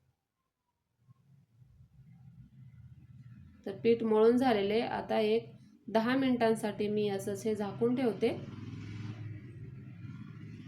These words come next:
तर दहा मिनिटं झालेली आहेत आणि पीठसुद्धा छान मुरलेले. तर असे छोटे छोटे गोळे करून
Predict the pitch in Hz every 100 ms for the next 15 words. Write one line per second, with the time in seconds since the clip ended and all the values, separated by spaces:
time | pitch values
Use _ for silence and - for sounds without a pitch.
0 | - - - - - 202 185 214 214 214
1 | 214 214 220 214 202 202 220 226 226 233
2 | - - - - - - - - - -
3 | - - - - - - - - - -
4 | - - - - - - 175 190 214 -
5 | - 208 190 - 208 202 208 196 190 190
6 | 190 196 208 254 - - - - - -
7 | - 185 190 202 - 196 196 202 202 208
8 | 196 190 196 196 196 202